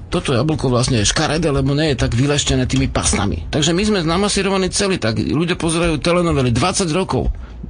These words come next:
Dvadsať rokov si nebol v divadle v podstate, lebo keď t-, tam pôjdeš,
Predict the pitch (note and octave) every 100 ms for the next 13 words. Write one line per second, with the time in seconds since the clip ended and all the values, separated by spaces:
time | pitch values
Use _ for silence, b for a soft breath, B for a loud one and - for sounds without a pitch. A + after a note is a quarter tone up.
0 | - - B2+ E3 E3+ F3+ G3 G3 E3 D#3+
1 | E3 F3+ C3+ F3+ G3 D3 A#2+ C#3+ D3 C3+
2 | D3 D3 C3+ - - - - B2+ C#3 D#3+
3 | A3